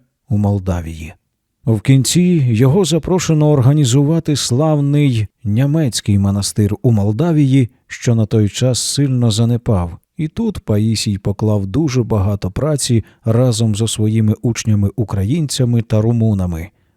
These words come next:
Усі вони пильно займалися перекладом із грецької мови творів святих отців церкви і сильно побільшили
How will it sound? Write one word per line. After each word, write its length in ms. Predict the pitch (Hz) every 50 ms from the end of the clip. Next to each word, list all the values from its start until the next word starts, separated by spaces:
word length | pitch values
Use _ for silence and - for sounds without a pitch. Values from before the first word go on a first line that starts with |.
| _ _ _ _ _ -
Усі 320 | 98 110 113 - - 123 131
вони 240 | 120 127 120 120 110
пильно 460 | - - 135 165 139 131 131 131 120
займалися 680 | 113 123 123 123 117 127 143 147 147 139 120 - 131 123
перекладом 680 | - 123 120 127 143 135 - 143 135 123 131 131 131
із 120 | 120 107
грецької 540 | 101 101 123 131 127 - - - 123 123 123
мови 380 | 117 117 135 147 147 131 135 131
творів 520 | - - 107 110 127 139 135 135 123 120
святих 480 | - - 110 110 - - 139 123 - 123
отців 300 | 117 - - 131 127 123
церкви 580 | - - 165 160 139 113 - - 87 69 - _ _ _ _ _ _ _
і 340 | - 113 110 110 110 110 110
сильно 580 | - - - 185 214 196 185 175 151 143 135 -
побільшили 960 | - 123 110 104 101 110 107 107 104 - - - 104 95 92 90 87 85